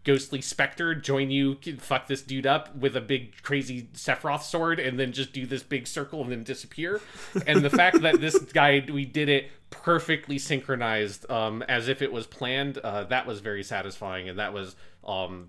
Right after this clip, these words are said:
basically, like, the last thing I did playing the game last night, uh, and it was, like, a good, <laughs> good, good feeling to go to bed with. Is like, yes, there's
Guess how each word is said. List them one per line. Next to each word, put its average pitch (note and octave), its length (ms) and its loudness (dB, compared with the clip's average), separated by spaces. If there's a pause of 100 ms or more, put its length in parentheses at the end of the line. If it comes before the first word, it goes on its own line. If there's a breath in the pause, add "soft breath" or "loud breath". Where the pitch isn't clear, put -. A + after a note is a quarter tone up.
basically, G#2 380 -6
like, F#2+ 220 -8
the A2 80 -8
last G2+ 280 -6
thing G2+ 160 -8
I F#2+ 60 -6
did F#2+ 220 -8
playing F#2+ 220 -10
the G2 40 -18
game F#2 240 -8
last F#2 260 -12
night, F2+ 220 -12 (100)
uh, F2 280 -10
and F#2 180 -10
it F#2 80 -12
was, F#2 140 -14
like, F2+ 160 -10
a G2+ 80 -6
good, G2+ 480 -8
<laughs> - 80 -12
good, D#3+ 280 4
good G#3 200 10
feeling F#3 300 2
to D#3+ 80 -8
go E3 120 2
to D#3+ 80 0
bed D3 220 0
with. B2+ 160 -4
Is B2+ 100 -6
like, A#2+ 200 -2 (260 loud breath)
yes, G#2+ 340 -8
there's C#3+ 420 2